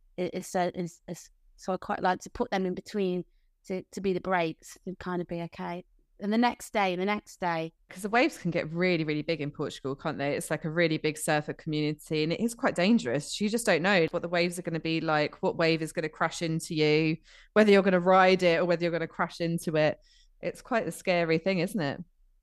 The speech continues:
Speaker 1: Definitely, definitely, yeah. And I remember being on, um, especially that coast, the Sintra coast, there w-, there's one beach, Praia do Guincho, and it's just literally was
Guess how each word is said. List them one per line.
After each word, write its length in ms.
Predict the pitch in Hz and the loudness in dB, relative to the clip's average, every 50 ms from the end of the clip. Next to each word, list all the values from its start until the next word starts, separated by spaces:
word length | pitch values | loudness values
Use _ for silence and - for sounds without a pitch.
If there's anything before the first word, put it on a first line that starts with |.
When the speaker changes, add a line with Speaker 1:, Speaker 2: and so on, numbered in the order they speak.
| _ _ - | _ _ 0
Speaker 1:
Definitely, 520 | - 285 294 - 294 254 220 185 190 190 | 0 0 2 2 0 0 0 0 -2 -4
definitely, 440 | 190 247 277 269 - 254 214 196 208 | -2 -2 -4 -4 -4 -6 -6 -2 -2
yeah. 260 | 226 247 247 214 190 208 | 0 2 0 0 0 0
And 160 | 220 220 220 | -2 -2 -2
I 60 | - | -2
remember 260 | - 233 254 254 247 | -2 -2 -2 -2 -2
being 220 | 214 247 240 233 226 | -2 -2 -2 0 0
on, 220 | 220 208 208 202 - - | -2 -2 -4 -6 -10 -12
um, 300 | - 202 196 190 190 190 - - | -8 -6 -4 -4 -6 -6 -10 -10
especially 340 | - - 285 254 - 285 | -8 -6 -6 -4 -4 -2
that 200 | 240 254 240 - | 0 0 0 -2
coast, 360 | - - - 254 226 202 - - | -4 -4 -2 -2 -2 -2 -4 -8
the 40 | |
Sintra 380 | 202 - - 247 240 - - 196 | -6 -4 -2 -2 -2 -4 -8 -8
coast, 460 | - 185 175 165 185 214 - - - _ _ _ _ _ _ _ - | -4 -2 -2 0 0 -2 -4 -8 -16 _ _ _ _ _ _ _ -4
there 100 | 220 214 | -4 -2
w-, 160 | 202 214 - | -2 -4 -4
there's 220 | - 214 220 202 202 | -2 0 0 0 2
one 180 | 240 240 233 | 2 2 2
beach, 240 | 220 220 202 190 - | 2 0 -2 -4 -4
Praia 320 | - - 240 226 - 226 202 | -4 -4 -4 -2 0 0 0
do 60 | 196 | 0
Guincho, 600 | 180 - 240 254 - - - - 196 170 170 175 - | 0 -2 -2 -2 -4 -6 -8 -6 -4 -4 -4 -4 -6
and 140 | 190 196 226 | -6 -6 -6
it's 100 | 269 - | -6 -6
just 240 | - - 320 262 - | -6 -6 -6 -4 -4
literally 460 | 240 262 311 339 320 - - 240 214 | -2 -2 0 -2 -2 -4 -6 -6 -6
was 140 | 202 190 | -6 -8